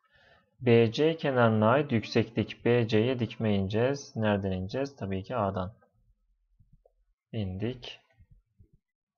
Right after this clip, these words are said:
Bunun, bu yüksekliğin uzunluğunu soruyorlar bize. Şimdi A noktasının B C doğrusuna, burayı doğru gibi düşünürsek,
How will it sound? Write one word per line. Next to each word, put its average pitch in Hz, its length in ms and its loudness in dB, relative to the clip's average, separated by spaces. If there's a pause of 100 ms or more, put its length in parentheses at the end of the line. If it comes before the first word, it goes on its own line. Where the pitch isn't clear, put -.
(1400)
Bunun, 156 500 2 (140)
bu 143 140 -4
yüksekliğin 120 880 -2 (1800)
uzunluğunu 127 840 0 (120)
soruyorlar 95 760 -6 (300)
bize. 107 180 -8 (1300)
Şimdi 170 460 -2 (240)
A 156 220 6
noktasının 156 880 0 (240)
B 123 340 2
C 147 260 2
doğrusuna, 101 440 2
burayı 107 260 2
doğru 107 220 2
gibi 101 280 -2
düşünürsek, 98 680 -8